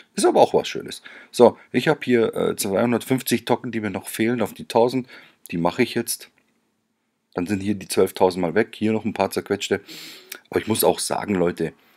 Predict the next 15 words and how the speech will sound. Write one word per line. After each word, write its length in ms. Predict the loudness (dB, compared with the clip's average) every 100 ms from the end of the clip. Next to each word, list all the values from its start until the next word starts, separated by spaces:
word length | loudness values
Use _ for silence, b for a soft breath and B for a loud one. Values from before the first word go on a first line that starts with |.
| b b
das 180 | -8 -4
ist 140 | -2
natürlich 520 | -2 0 0 0 -6
geil, 400 | -8 0 2 2 2
wenn 80 |
es 140 | 0 0
da 100 | -12
drin 240 | -12 -12
ist. 220 | -12 -14 _ _ _ _ _ _ _ -16
Aber 180 | -12 -6
seien 200 | 0 2
wir 80 |
doch 120 | 2 0
mal 160 | -4 -6
ehrlich, 460 | -4 -4 -4 -10